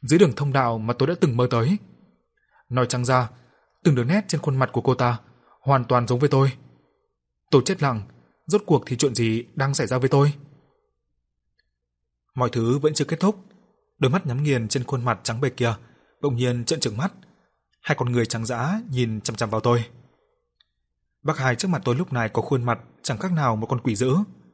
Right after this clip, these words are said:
Con quỷ dữ này dọa cho tôi giật mình ngã ngược về phía sau. Đôi mắt trắng dã trợn ngược đó vẫn nhìn tôi không hề động đậy. Chuyện quái quỷ gì vậy? Tôi muốn tìm lại bác Hai của tôi. Tôi muốn mau chóng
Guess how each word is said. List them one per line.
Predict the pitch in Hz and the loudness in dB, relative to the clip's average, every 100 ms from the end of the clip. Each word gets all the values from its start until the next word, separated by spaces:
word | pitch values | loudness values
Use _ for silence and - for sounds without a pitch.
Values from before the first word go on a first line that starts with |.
| _ _ _ _ - | _ _ _ _ -4
Con | 196 | -2
quỷ | 175 117 | 0 0
dữ | 151 | -2
này | 139 131 110 | -2 -2 -2
dọa | 101 131 | -2 -2
cho | 127 120 | -2 0
tôi | 120 117 | 0 0
giật | 117 117 | -2 -2
mình | 117 110 110 _ | -2 -2 -6 _
ngã | 127 | -4
ngược | 156 185 104 | 2 2 2
về | 110 | -2
phía | 123 | 0
sau. | 123 120 110 _ _ _ _ _ _ _ - | 2 0 -2 _ _ _ _ _ _ _ 0
Đôi | 131 | 2
mắt | 180 | 2
trắng | - 123 | -2 -4
dã | 117 139 180 | -4 -4 -4
trợn | 143 | -4
ngược | 113 110 | -4 -2
đó | 110 117 208 - - | 0 0 -2 -4 -4
vẫn | 170 | 2
nhìn | 175 110 | 2 2
tôi | 123 120 | 0 0
không | 139 | 0
hề | 123 | -2
động | 113 | -2
đậy. | 110 113 104 - _ _ _ _ _ _ _ _ _ - | 0 -2 -2 -14 _ _ _ _ _ _ _ _ _ -6
Chuyện | - 147 | 0 0
quái | 120 135 | 0 -2
quỷ | 175 143 | 0 0
gì | 120 | 2
vậy? | 117 117 107 - _ _ _ _ _ _ _ | 0 -2 -4 -14 _ _ _ _ _ _ _
Tôi | 147 | 2
muốn | 123 117 165 | 2 2 0
tìm | 180 | 0
lại | 120 | -2
bác | 123 - | -4 -4
Hai | 156 135 | -2 -2
của | 117 | 2
tôi. | 127 131 - - _ _ _ _ _ | 2 2 -2 -20 _ _ _ _ _
Tôi | 156 | 2
muốn | 139 120 143 | 4 4 2
mau | 170 147 | 0 0
chóng | 131 135 | -2 0